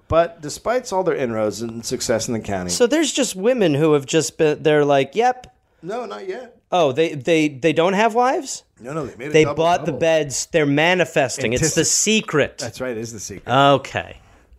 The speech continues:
Speaker 1: Uh, they were very lonely.
Speaker 2: Okay. Let's
Speaker 1: They were now in their late twenties and hadn't been with any women, uh, and they became determined to start families.
Speaker 2: Okay.
Speaker 1: It is believed they first met sisters Adelaide and Sarah Yates at a wedding.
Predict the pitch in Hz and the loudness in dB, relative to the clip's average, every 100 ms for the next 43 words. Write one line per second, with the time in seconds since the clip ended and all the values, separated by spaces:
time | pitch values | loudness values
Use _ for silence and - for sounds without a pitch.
0 | _ _ _ _ _ _ _ _ _ _ | _ _ _ _ _ _ _ _ _ _
1 | _ - 123 131 131 135 147 147 196 202 | _ -4 2 4 4 4 2 4 2 2
2 | 202 180 98 - - - - - - 95 | -2 -8 -10 -14 -20 -20 -20 -20 -14 -14
3 | - 90 - - _ - 107 131 131 139 | -12 -12 -14 -18 _ -20 -14 -6 -4 -2
4 | 147 196 196 170 156 175 - 135 131 117 | 0 0 2 2 2 2 -2 -2 -2 -4
5 | 113 123 139 123 117 113 104 113 110 98 | -2 -2 -2 -2 -2 0 -2 -2 0 0
6 | 82 80 87 _ _ 104 92 90 90 92 | -4 -6 -10 _ _ -8 -8 -8 -10 -10
7 | - 117 95 98 101 104 104 101 101 107 | -10 -6 -4 -4 -4 -4 -4 -4 -6 -4
8 | 98 85 85 - 85 - 80 69 62 - | -4 -6 -8 -10 -10 -10 -14 -14 -18 -20
9 | - - - 92 95 - _ - - _ | -18 -16 -6 -4 -4 -8 _ -20 -20 _
10 | _ _ _ _ _ _ - 160 147 160 | _ _ _ _ _ _ 0 2 4 4
11 | 214 285 269 - 196 185 - 160 160 - | 2 4 2 2 4 2 2 2 2 2
12 | 156 - 147 139 - 160 165 165 156 139 | -2 2 0 0 2 2 4 4 4 4
13 | 120 - 143 135 117 131 120 113 - 113 | 2 2 4 4 4 2 2 -2 -6 -2
14 | 101 104 95 73 | 0 0 0 -4